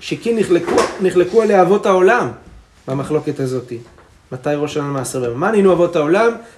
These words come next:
תנא, רבי יונה, קומא דרב-, רבי ירמיה, רבי ישמעאל ורבי עקיבא, שהם היו, אה, נחלקו על הדבר הזה. אז הגמרא אומרת, "אוקיי, אז אם כן,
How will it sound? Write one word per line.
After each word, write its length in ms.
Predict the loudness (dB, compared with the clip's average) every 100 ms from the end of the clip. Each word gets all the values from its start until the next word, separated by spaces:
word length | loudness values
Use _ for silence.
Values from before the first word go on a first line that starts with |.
| _
תנא, 400 | -4 -2 2 0 -2 -10 -14
רבי 160 | -4 -2
יונה, 260 | 0 -2
קומא 220 | -4 -4
דרב-, 360 | -2 -4 -4 -6
רבי 160 | -4 -2
ירמיה, 360 | -2 0 -2 -4 -8 -16
רבי 220 | -10 -6 -6
ישמעאל 360 | -6 -4 -2
ורבי 260 | -4 -4 -4
עקיבא, 400 | -6 -6 -4 -4 -6 -18 _ _ _ _ _
שהם 300 | -18 -12 -6
היו, 340 | -4 -2 -2 -6 -14 _ _ _ -6
אה, 180 | -4 -2
נחלקו 480 | -4 -8 -6 -2 -2
על 60 |
הדבר 360 | -2 -6 -8 -10
הזה. 180 | -14 -18 _ _ _ -16
אז 140 | -12
הגמרא 260 | -8 -2 0
אומרת, 460 | 2 2 0 -4 -10 -10
"אוקיי, 380 | -10 -10 -14 -10
אז 140 | -10
אם 80 | -6
כן, 300 | -2 0